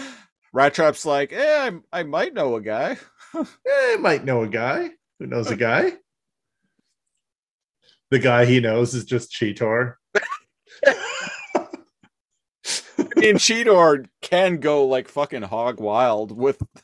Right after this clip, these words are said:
Speaker 1: like, motion blur with those, uh, scimitars of his.
Speaker 2: Yeah. <laughs>
Speaker 1: I'm just saying, you're not doing that unless you're on something.
Speaker 2: Yeah, he, he's on, he's on ups for sure.
Speaker 1: Yeah.
Speaker 2: Stimulants for sure.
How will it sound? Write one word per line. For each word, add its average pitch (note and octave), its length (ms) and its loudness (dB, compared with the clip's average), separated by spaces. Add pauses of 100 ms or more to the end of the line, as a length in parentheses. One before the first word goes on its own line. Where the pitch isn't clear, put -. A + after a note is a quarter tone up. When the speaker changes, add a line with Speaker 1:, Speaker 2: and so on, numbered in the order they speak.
(120)
Speaker 1:
like, B2+ 340 -4
motion B2 500 2
blur G#2+ 340 -2
with A#2 220 -6
those, G2+ 360 -4
uh, G#2 240 -2 (280)
scimitars G2 720 -6
of F#2+ 100 -10
his. G2 400 -12 (420)
Speaker 2:
Yeah. - 360 -6
<laughs> - 100 -6
Speaker 1:
I'm - 840 0
just A#3 160 4
saying, F#3+ 280 8
you're D3+ 100 2
not E3+ 240 4
doing D3+ 320 2
that C3 240 2
unless B2 460 -2
you're A2+ 180 -6
on G#2 200 -6
something. E2+ 500 -12 (680)
Speaker 2:
Yeah, G2 280 0
he, D3 220 2
he's D3 180 2
on, F3+ 220 4 (120)
he's C#3+ 200 0
on D3+ 160 2
ups - 480 -4
for A2+ 100 -6
sure. G2 480 -2 (380)
Speaker 1:
Yeah. G2+ 220 -2 (280)
Speaker 2:
Stimulants A2 600 0
for G#2 140 -6
sure. F#2+ 440 -4